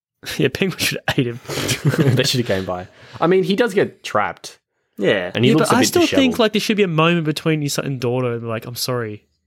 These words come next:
Speaker 1: He got away with it scot-free.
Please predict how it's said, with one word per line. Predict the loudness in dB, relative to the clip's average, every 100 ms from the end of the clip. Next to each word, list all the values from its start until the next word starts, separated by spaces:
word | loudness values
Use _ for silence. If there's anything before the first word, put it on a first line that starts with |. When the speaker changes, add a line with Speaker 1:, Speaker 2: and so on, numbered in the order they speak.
| _ _ _ _ _ _ _ _ _ _ _ -6
Speaker 1:
He | -2
got | 2
away | 4 4
with | 2
it | 0
scot-free. | 0 -2 0 -2 -2 -8